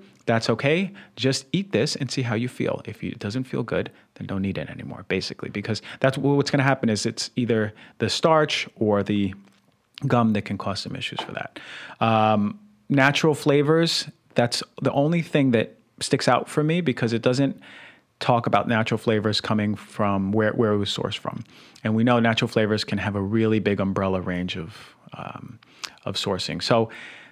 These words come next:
that's the only thing. If you eat this, just know that it's pretty much one of the cleanest ones I found. But, but, but I didn't bring my favorite. My favorite,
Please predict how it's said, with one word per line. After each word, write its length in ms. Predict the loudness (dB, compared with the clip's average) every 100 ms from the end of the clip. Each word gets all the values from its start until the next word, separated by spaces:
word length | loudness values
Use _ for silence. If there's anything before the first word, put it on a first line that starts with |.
| _ 4
that's 220 | 4 6
the 80 | 4
only 180 | 4
thing. 400 | 4 4 4 2 -2 _ _
If 220 | -2 0
you 80 | 0
eat 200 | 0 2
this, 340 | 4 4 0 -2
just 200 | -2 0
know 220 | 2 2
that 160 | 4 2
it's 200 | 0 -4 -12 _ _
pretty 200 | 2 4
much 260 | 2 2 2
one 140 | 2
of 60 | 2
the 60 |
cleanest 460 | 0 2 2 2 0
ones 180 | 2 2
I 120 | 0
found. 560 | 0 2 4 4 0 -2 -14 -18 -18 -20 _ 2
But, 500 | 4 6 4 2 -2 -16 _
but, 400 | -10 -2 -2 -2 -6 -18 _ _ -10
but 260 | -8 -10 -18 _ -16 -8
I 60 |
didn't 100 | -2
bring 140 | 0 2
my 100 | 2
favorite. 400 | 0 -4 -6 -10 -20 -20 -20 -10 0
My 120 | 2
favorite, 580 | 2 2 2 0 -4